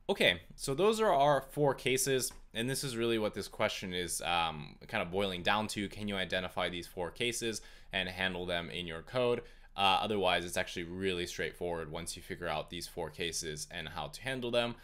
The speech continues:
So what we're gonna do now is we're going to go to the code editor and type this up. It's only about, I don't know, twenty-five lines of code,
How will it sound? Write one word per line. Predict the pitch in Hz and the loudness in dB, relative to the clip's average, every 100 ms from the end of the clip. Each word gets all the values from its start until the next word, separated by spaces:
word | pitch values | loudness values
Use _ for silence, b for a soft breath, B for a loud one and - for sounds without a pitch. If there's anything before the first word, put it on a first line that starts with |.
| B B | B B
So | - 110 101 | 0 4 4
what | 95 104 | 4 2
we're | 87 | 0
gonna | 92 87 | -4 -4
do | 85 95 | -4 -2
now | 127 135 - | 2 2 2
is | 95 87 | -2 -4
we're | 92 | -6
going | 82 90 87 | -4 -4 -4
to | 85 - 90 82 | -6 -6 -6 -2
go | 98 | 0
to | 98 90 | 0 -2
the | |
code | 85 139 127 | -6 -4 0
editor | 117 117 120 117 B B | -2 0 0 -2 B B
and | 87 87 | -4 -4
type | - 92 - | 0 0 0
this | 92 - | -4 2
up. | 135 - | 2 2
It's | 101 98 | -2 -4
only | 101 95 | -2 -2
about, | 90 92 90 82 | -2 0 0 0
I | 85 | -4
don't | 85 | -6
know, | 78 | -6
twenty-five | 76 110 104 - 95 87 | -6 -4 -4 2 2 2
lines | 87 87 | -2 -6
of | - | -8
code, | - 135 131 127 | -6 -2 0 -2